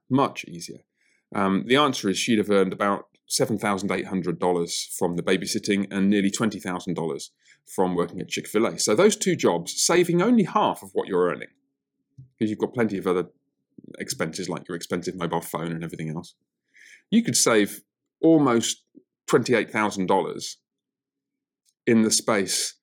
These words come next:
of five or six years. By the age of twenty-two, you could have a good chunk of what you'd need to make as a down payment on a house in your early twenties,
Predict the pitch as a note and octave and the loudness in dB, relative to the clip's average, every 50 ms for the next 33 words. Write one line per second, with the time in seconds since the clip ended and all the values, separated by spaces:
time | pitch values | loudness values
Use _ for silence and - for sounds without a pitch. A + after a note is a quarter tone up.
0 | _ _ _ _ _ - G#2 G2+ F#2+ F#2 F2 E2+ - - - - - - - A2+ | _ _ _ _ _ 0 2 4 4 2 2 0 -6 -12 -12 -14 -8 -2 0 0
1 | G#2+ G2 - - F#2 - - - F#2+ F2+ E2+ - G#2+ G#2 G#2 A2+ A#2 G2+ G2+ - | 2 0 0 -4 -6 -8 -4 -2 -2 -2 0 0 0 2 2 2 2 0 -2 -4
2 | - G2 F2+ - - F2+ E2+ E2 F#2 F#2+ - - - - A2+ G2 G2+ F2+ - - | -6 -6 -6 -6 -6 -6 -4 -4 -2 -2 -4 -4 -2 -2 -2 -2 -2 -6 -10 -4
3 | - C3 B2+ B2 - - - - A#2 G#2+ G2 - G#2 - G#2 - - F#2+ F#2+ - | 0 0 0 0 -2 -6 -6 -4 -2 -2 -4 -4 -6 -4 -4 -4 -4 -4 -4 -2
4 | G2 F#2+ F2+ F2+ - G2+ F#2+ F2+ F2 - - - - F2 F2+ E2 F2+ F2+ F2+ F2 | -2 -2 -2 -2 -2 -2 0 0 -2 -4 -6 -8 -8 -8 -8 -6 -6 -6 -6 -6
5 | - - F2 E2+ E2 - - - E2+ E2+ - - - G2+ F#2 - - - - - | -6 -6 -4 -4 -4 -6 -6 -8 -8 -8 -10 -10 -8 -6 -4 -4 -6 -6 -6 -6
6 | - - - _ _ _ _ _ - - F#2 F2 F2 E2+ - F#2 F2 D#2+ D#2+ D#2 | -6 -8 -10 _ _ _ _ _ -10 -6 -2 -2 -2 -2 0 -2 -2 -2 -4 -6
7 | - - F2+ E2+ - - - - - | -6 -6 -6 -6 -8 -12 -16 -16 -18